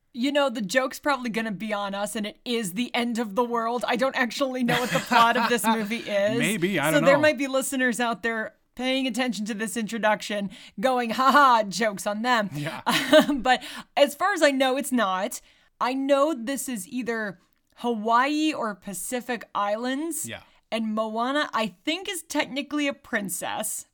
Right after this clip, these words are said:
Speaker 1: I wanna say she
Speaker 2: Okay.
Speaker 1: falls under the canon.
Speaker 2: Moana, Disney princess, got
Speaker 1: Under
Speaker 2: it.
Speaker 1: the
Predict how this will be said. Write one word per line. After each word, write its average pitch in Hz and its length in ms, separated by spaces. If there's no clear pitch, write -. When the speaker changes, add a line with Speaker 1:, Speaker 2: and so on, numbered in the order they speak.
Speaker 1:
I 196 80
wanna 233 320
say 254 220
she 240 180
Speaker 2:
Okay. - 120
Speaker 1:
falls 226 300
under 233 220
the 220 100
canon. 214 500
Speaker 2:
Moana, 175 280
Disney 151 440
princess, 165 540
got 254 200
Speaker 1:
Under 262 100
Speaker 2:
it. - 60
Speaker 1:
the 269 60